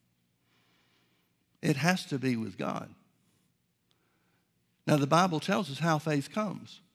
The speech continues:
Romans ten seventeen says, "So then faith comes by hearing, and hearing by the word."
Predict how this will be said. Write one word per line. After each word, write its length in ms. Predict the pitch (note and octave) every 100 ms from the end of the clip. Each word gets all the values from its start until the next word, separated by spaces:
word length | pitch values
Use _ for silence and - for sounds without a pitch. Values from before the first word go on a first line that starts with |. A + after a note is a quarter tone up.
| _ _ _ _ _ _ _ _ _ -
Romans 320 | F3 E3 -
ten 220 | F#3+ E3
seventeen 520 | F3 D#3+ C#3+ F3 F#3+
says, 260 | E3 E3 D3
"So 140 | D#3+
then 200 | D3+ D3
faith 280 | C#3+ E3 D#3
comes 300 | - D#3 C3+
by 220 | C#3 C3+
hearing, 360 | B2+ F3+ D3+ B2
and 100 | A#2+
hearing 280 | D3 C#3 A#2
by 180 | A#2+
the 120 | A2 G#2+
word." 340 | C#3 E3